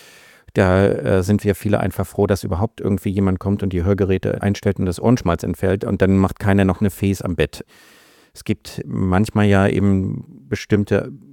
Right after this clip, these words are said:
W Gs oder wo dann eben die Tra-, Trachealkanülen da sind. Ich glaub, da ist es dann eben schon von den Pflegekräften dann eben auch, äh, wird es eben auch gesehen.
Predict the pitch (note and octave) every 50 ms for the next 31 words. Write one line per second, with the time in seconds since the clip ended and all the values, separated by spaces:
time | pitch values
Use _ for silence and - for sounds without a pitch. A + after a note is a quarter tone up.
0 | - _ _ - A2 A2 F#2 - G#2 G#2 A2+ A#2 - - - - G2 F#2 G2 G2
1 | G2 G2 G2+ - G#2 F#2+ G2 F#2+ F#2+ - - - - - - G2+ F#2+ F#2 G2+ G2+
2 | G#2 G#2+ - - G#2 G2+ G2+ G2 F#2+ F2+ - F2 F#2+ G#2+ G#2+ A2 G#2+ G#2 - -
3 | - - - G#2 - _ - G3 - F#2+ B2+ C#3 A#2 - - - G#2 - - -
4 | G2+ G2 - - F#2+ G2 G2+ - - G#2 G#2 A2 A2 - - G2+ F#2+ F#2 F#2+ F#2
5 | F#2 F#2 F2+ F#2+ G#2 G2 - - - - A2 A2 A2 A2 G2+ - - G#2 - -
6 | - G2 F2+ F#2 F#2 G#2 - F#2+ F#2+ - - - F#2 F2 F2 - - - F#2 F2+
7 | E2+ E2+ F2 G2 G2 - G2 - - - - G2 - - - - - E2 - -
8 | G2 G#2+ A#2 A#2+ B2